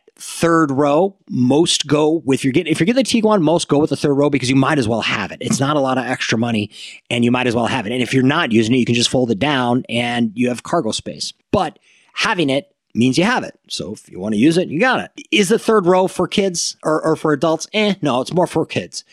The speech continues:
The second row, you know, adults, no problem.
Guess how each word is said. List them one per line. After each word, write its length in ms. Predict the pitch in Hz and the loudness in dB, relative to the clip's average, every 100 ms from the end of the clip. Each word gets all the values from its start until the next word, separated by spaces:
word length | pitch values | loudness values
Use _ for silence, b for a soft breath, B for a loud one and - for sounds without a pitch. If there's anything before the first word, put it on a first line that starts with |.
| 131 | -12
The 500 | 127 135 127 120 113 | -2 0 0 -4 -2
second 380 | - 202 190 165 | 0 0 0 0
row, 320 | 160 147 - | 0 0 -4
you 140 | 131 123 | -6 -4
know, 120 | 113 | -4
adults, 360 | 113 139 131 123 | -2 -2 -2 -2
no 160 | 120 | -2
problem. 440 | - 117 104 92 | -2 -4 -6 -16